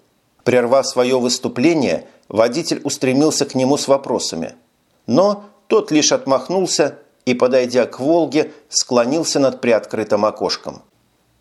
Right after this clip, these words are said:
«Вот документы, товарищ полковник», сказал он, протягивая злосчастные бумаги в щель полуопущенного стекла.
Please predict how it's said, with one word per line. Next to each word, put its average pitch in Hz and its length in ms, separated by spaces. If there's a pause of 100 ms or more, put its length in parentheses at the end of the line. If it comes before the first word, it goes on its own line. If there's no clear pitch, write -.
(120)
«Вот 147 500
документы, 123 640
товарищ 110 400
полковник», 95 720 (640)
сказал 113 480
он, 147 180
протягивая 113 600
злосчастные 107 680
бумаги 110 560 (180)
в - 80
щель - 360
полуопущенного 110 1000
стекла. - 560